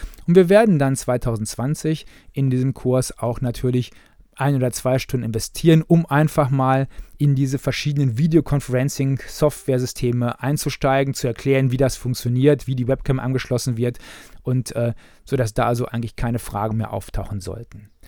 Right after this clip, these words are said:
Wenn es im Vorfeld schon Fragen gibt oder wenn jemand sagt, „Hey, ich möchte jetzt schon mal über Jitsi mit dem, äh, Institut kommunizieren“, dann ist das natürlich möglich.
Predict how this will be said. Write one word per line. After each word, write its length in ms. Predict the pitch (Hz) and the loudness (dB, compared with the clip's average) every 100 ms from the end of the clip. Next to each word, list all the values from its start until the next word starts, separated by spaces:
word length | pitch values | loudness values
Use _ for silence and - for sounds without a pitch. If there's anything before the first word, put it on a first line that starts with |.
| - - | -20 -4
Wenn 140 | 139 | 0
es 100 | 156 | 2
im 80 | 175 | 0
Vorfeld 540 | - 196 233 - 240 - | 0 2 2 6 4 4
schon 180 | 226 | 0
Fragen 460 | 220 - 165 185 190 | 0 -2 0 2 2
gibt 220 | 180 170 | 2 2
oder 200 | 135 123 | 2 2
wenn 80 | 123 | 0
jemand 240 | 127 120 | 0 0
sagt, 220 | 113 110 - | -2 -2 0
„Hey, 140 | 226 | 0
ich 140 | 131 | 0
möchte 280 | 131 123 - | -2 -2 -2
jetzt 220 | 131 185 | -2 -2
schon 320 | - 135 123 120 | -2 0 2 2
mal 200 | 113 117 | -2 -2
über 140 | 113 | -4
Jitsi 500 | 104 147 - 143 139 - - - | -4 -6 -2 0 0 -4 -18 -4
mit 340 | 123 127 - | 0 0 -2
dem, 380 | 110 104 104 101 | -4 -2 -2 -4
äh, 200 | 101 101 | -6 -6
Institut 680 | 110 - 117 127 135 - - - | -6 -8 -6 -4 -4 -6 -16 -4
kommunizieren“, 720 | 127 127 - - 151 190 220 - - | 0 0 -2 -2 0 2 0 -6 -2
dann 100 | 170 | 0
ist 80 | 190 | 2
das 100 | 196 | 2
natürlich 420 | 143 139 127 - - - | 2 0 -2 -6 -16 -2
möglich. 500 | 127 151 247 269 | 2 2 0 -4